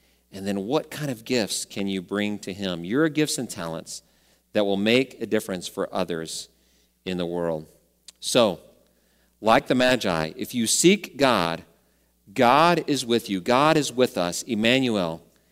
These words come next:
and you will fulfill your quest. Because God promises us, if you seek God with all your heart, you will find him. So this Christmas, seek God and fulfill your quest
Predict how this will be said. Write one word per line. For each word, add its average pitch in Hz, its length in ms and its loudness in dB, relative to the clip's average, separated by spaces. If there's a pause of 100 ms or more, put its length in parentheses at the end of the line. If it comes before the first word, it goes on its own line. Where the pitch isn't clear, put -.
(400)
and 98 160 -2
you 104 120 0
will 104 120 0
fulfill 113 680 -2 (280)
your 101 220 -6
quest. 85 600 -8 (540)
Because 110 320 2
God 185 360 4
promises 120 840 -2
us, 85 460 -4 (680)
if 120 160 -2
you 120 120 0
seek 196 340 2
God 131 280 6
with 101 160 -2
all 139 300 4
your 156 180 2
heart, 95 480 -2 (520)
you 104 220 -2
will 110 140 0
find 104 320 -2
him. 82 240 -12 (640)
So 127 180 -2
this 143 200 2
Christmas, - 580 -4
seek 165 500 2
God 87 440 -2 (120)
and 101 160 -4
fulfill 131 720 -2
your 117 220 -6
quest - 560 -6